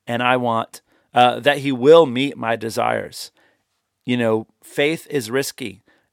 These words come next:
You don't feel good in the first, uh, moments of faith. You feel scared to death many times.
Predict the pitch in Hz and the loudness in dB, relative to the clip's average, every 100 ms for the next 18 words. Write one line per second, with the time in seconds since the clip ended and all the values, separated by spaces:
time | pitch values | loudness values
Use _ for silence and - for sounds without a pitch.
0 | _ _ _ - 117 139 156 160 - 165 | _ _ _ -16 -2 2 2 0 -8 -2
1 | 175 170 139 120 113 127 120 - 143 143 | 0 2 2 2 0 -6 -8 -4 0 -2
2 | - - _ _ _ - 123 117 110 95 | -2 -16 _ _ _ -8 -4 -2 -4 -8
3 | _ _ - 120 123 135 135 104 - - | _ _ -14 -4 0 0 -2 -6 -10 -14
4 | 113 - 131 104 - 127 - 139 120 - | -14 -10 -8 -8 -8 -12 -6 -6 -6 -8
5 | 131 117 110 101 120 104 - 110 101 98 | -8 -6 -8 -6 -6 -6 -12 -14 -12 -14
6 | 98 92 92 | -14 -14 -18